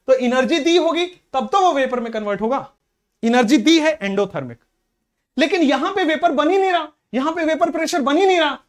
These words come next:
तो बेटा यहां पे endothermic हो जाएगा, क्योंकि हमें एनर्जी, हमें अपने तरफ से, यहां पे देखना, नेगेटिव डेविएशन का मतलब एक्सोथर्मिक हो जाएगा। आप तो सिंपल इससे रिलेट कर लो, जैसा डेल्टा वी है वैसा ही डेल्टा एच है, ठीक है। चलिए,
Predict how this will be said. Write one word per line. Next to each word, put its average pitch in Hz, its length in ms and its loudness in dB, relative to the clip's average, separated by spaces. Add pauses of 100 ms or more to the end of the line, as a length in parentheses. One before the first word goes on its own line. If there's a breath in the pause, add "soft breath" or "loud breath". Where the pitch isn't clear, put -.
(120)
तो 262 60 0
बेटा 247 200 0
यहां 214 200 -6
पे 269 200 -8
endothermic 185 540 -4
हो 170 80 -8
जाएगा, 170 240 -2
क्योंकि 233 240 -4
हमें 214 220 0
एनर्जी, 196 360 0
हमें 220 200 -4
अपने 208 240 -8
तरफ 202 220 -8
से, 269 160 -6 (320)
यहां 240 160 2
पे 247 60 0
देखना, 226 360 0 (800)
नेगेटिव 240 380 0
डेविएशन 220 400 -2
का 202 60 -4
मतलब 262 420 -6 (180)
एक्सोथर्मिक 226 520 -2
हो 196 80 -4
जाएगा। 190 200 -2
आप 247 160 2
तो 262 60 -2
सिंपल 247 300 0
इससे 240 180 0
रिलेट 185 280 -2
कर 131 120 -10
लो, 117 140 -12 (360)
जैसा 240 200 2
डेल्टा 233 300 4
वी 254 160 4
है 285 80 6
वैसा 220 240 0
ही 220 60 2
डेल्टा 165 260 -2
एच 120 200 -12
है, 120 80 -20 (720)
ठीक 202 100 -4
है। 269 140 -8 (640)
चलिए, 165 240 -2